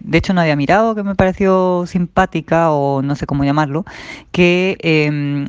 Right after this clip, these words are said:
en la tripulación del Bezos, claro, como es autónoma, no, no va pilotada,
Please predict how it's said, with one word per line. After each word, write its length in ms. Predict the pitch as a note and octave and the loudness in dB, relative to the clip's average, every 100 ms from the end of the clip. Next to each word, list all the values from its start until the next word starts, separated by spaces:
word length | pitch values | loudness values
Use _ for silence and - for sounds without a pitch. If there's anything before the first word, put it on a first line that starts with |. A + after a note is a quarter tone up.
| - | -2
en 220 | D#3+ D#3 | 0 2
la 420 | D3 C#3+ C#3+ C#3 | 2 2 2 0
tripulación 1000 | - D#3 D3+ D3 - F3 F3 F#3 G3 G#3+ - | -4 -2 0 0 0 0 2 2 0 -4 -4
del 300 | E3+ F3+ F3+ | 0 0 2
Bezos, 380 | G3 F#3+ A3 - | 0 0 -4 0
claro, 180 | E3 D#3 | -2 0
como 140 | D#3 | 0
es 60 | E3+ | 0
autónoma, 480 | F#3 F3+ E3 G#3 - - - - - | 0 0 0 -2 -4 -12 -20 -20 -8
no, 240 | D#3+ D#3 D3+ | -2 -2 2
no 120 | D3+ | 2
va 120 | D#3+ | 2
pilotada, 640 | F3+ D3+ D3 F#3+ E3+ G#3 | 2 0 2 2 0 -4